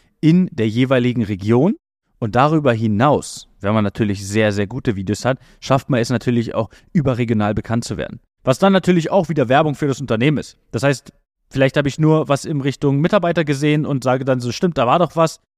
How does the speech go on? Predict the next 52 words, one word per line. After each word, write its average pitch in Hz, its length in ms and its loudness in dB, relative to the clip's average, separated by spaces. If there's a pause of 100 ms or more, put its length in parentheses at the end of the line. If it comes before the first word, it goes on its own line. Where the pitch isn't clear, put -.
(200)
Meinetwegen 135 460 2
Auto, 151 460 0
"Ah, 131 200 -2
guck 156 140 0
mal, 131 100 2
ich 113 100 -6
frage 123 260 -2
da 127 80 2
einfach 127 300 -4
in 123 100 -8
dem 131 220 0
Autohaus, 123 420 0
das - 180 -6
vielleicht 123 320 -4
zwei, 160 280 0
drei, 143 260 0
fünf, 196 420 -2
sechs, 147 380 -4 (480)
achthundert 185 400 0
Kilometer 165 360 0
weit 151 80 0
entfernt 156 200 -4
ist. 127 60 -12
Ich 123 80 -12
frage 143 280 -2
einfach 139 260 0
mal 127 100 -2
an 147 100 0
wegen 120 140 0
dem 113 100 0
Auto, 123 220 -2
vielleicht 117 300 -6 (220)
haben 139 160 2
die 131 120 0
was 113 140 -2
da." 113 180 -2 (340)
Und 120 140 0
dann 120 100 2
fährt 131 260 0
man 120 140 0
diesen 101 260 -2
Weg 101 220 -2
auch 107 220 -4
als - 260 -12
Kunde 151 380 2 (480)
oder 127 160 -2
man 139 160 2
zieht 175 240 -4
um 151 200 2 (440)
als - 220 -8
potenzieller 135 440 2
Mitarbeiter. 98 560 -2